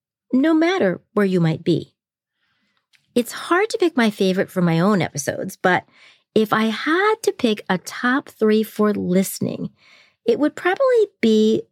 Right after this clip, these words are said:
the three things I grapple with most. Yeah, I'm exposing my own journey and insecurities here,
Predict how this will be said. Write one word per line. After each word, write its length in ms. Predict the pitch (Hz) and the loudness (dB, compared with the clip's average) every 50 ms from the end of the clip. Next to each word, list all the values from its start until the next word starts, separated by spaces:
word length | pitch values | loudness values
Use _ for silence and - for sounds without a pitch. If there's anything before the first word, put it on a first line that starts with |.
| _ _ | _ _
the 120 | - 208 202 | -2 -2 -2
three 340 | 208 - 220 226 262 311 330 | -2 -2 0 0 2 0 0
things 400 | - - 233 226 226 226 214 - - _ _ - | 0 0 2 2 2 2 0 -2 -6 _ _ -6
I 320 | - 220 233 233 226 - _ | -4 -2 -2 -2 -2 -4 _
grapple 600 | - 190 185 185 185 185 208 233 - 262 247 220 | -4 -2 0 0 0 0 -2 -2 -2 -2 0 2
with 240 | 185 185 175 - - | 2 0 0 0 -2
most. 500 | 160 123 - - - - - - - - _ _ _ _ _ _ _ _ _ _ | -4 -4 -4 -8 -12 -14 -12 -12 -12 -12 _ _ _ _ _ _ _ _ _ _
Yeah, 220 | - - - - - _ _ _ _ _ _ _ _ _ | -2 -2 -2 -2 -6 _ _ _ _ _ _ _ _ _
I'm 160 | - 196 262 392 | -2 -2 -2 -2
exposing 640 | 427 - - - 302 262 254 220 214 202 196 - - - | -4 -6 -2 0 0 2 2 2 0 0 -2 -4 -2 -2
my 200 | 185 180 - - - | 0 0 0 -2 -2
own 220 | 190 208 247 254 | -2 0 0 0
journey 380 | 196 185 175 170 170 170 170 - - | 0 0 0 0 0 0 -2 -2 -4
and 200 | 180 175 180 - | -4 -4 -4 -2
insecurities 1120 | - 190 185 185 190 - - - 185 170 - - 208 196 202 185 165 147 143 147 156 - | 0 0 2 2 2 0 0 -2 -4 -4 -4 -2 -2 0 2 2 2 2 0 0 0 -2
here, 200 | - - - | -4 -4 -4